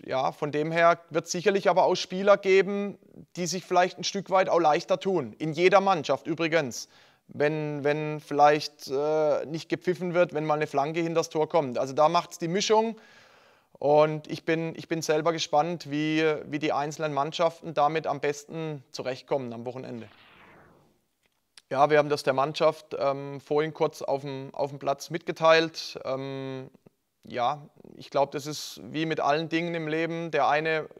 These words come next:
geht jetzt ins Zimmer, macht sich darüber Gedanken. Es wird sich sicherlich beim, beim Essen im, im Zweiertisch oder am Zweiertisch nochmal ausgetauscht darüber. Ähm, ich glaube, die Mannschaft ist jetzt extrem fokussiert gewesen die letzten Tage auf den Samstag.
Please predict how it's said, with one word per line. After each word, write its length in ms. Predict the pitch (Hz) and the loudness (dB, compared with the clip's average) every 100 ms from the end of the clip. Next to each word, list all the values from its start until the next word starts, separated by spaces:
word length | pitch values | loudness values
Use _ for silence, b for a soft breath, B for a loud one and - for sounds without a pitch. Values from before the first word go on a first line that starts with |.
| - | -8
geht 160 | 151 151 | -4 -4
jetzt 160 | 151 | -4
ins 160 | 160 - | -10 -6
Zimmer, 280 | 160 165 170 | -4 -2 0
macht 300 | 151 147 - | 0 -2 -4
sich 260 | 156 147 | -6 -4
darüber 280 | 156 147 151 | -4 -2 -2
Gedanken. 600 | 147 143 143 170 170 165 b b b b b | 0 0 0 -2 -6 -6 b b b b b
Es 160 | - - | -12 -6
wird 140 | 147 | -6
sich 140 | 151 | -4
sicherlich 400 | - 160 160 156 | -4 2 2 2
beim, 360 | - 147 147 139 | -2 -2 -2 -4
beim 180 | 143 143 | -4 0
Essen 440 | 131 156 170 160 | 0 -2 -2 -6
im, 480 | 123 147 147 143 127 _ _ | -6 -8 -8 -10 -12 _ _
im 140 | 143 | -14
Zweiertisch 640 | - 139 151 165 165 165 139 | -6 2 2 2 0 -4 -2
oder 140 | 135 | -4
am 120 | 151 | -6
Zweiertisch 580 | - 151 151 156 156 - | -4 0 0 0 -4 -6
nochmal 240 | 143 - | -8 -4
ausgetauscht 640 | 127 151 160 156 156 156 - | -2 -2 -2 -2 0 0 -4
darüber. 500 | 143 156 151 151 - b b b b b b b - - | -2 0 4 4 2 b b b b b b b -20 -6
Ähm, 720 | 131 135 143 143 143 139 135 - _ _ _ _ | -2 -2 -2 -6 -8 -8 -12 -18 _ _ _ _
ich 100 | - | -8
glaube, 220 | 156 147 160 | 4 4 4
die 80 | |
Mannschaft 380 | 151 156 180 170 | 0 0 0 -2
ist 100 | 151 | -4
jetzt 200 | 160 - | -6 0
extrem 800 | 151 156 - 139 - 147 160 185 | 0 0 -4 -12 -6 0 0 0
fokussiert 520 | - 160 160 165 170 | -2 -4 0 0 0
gewesen 360 | 180 170 160 135 | -2 0 0 -2
die 60 | |
letzten 360 | 131 147 - 143 | -2 -2 -4 -4
Tage 320 | 139 151 156 | 2 2 2
auf 100 | 143 | -4
den 140 | 147 139 | -4 -2
Samstag. 640 | 147 160 - 170 170 | 0 0 2 4 4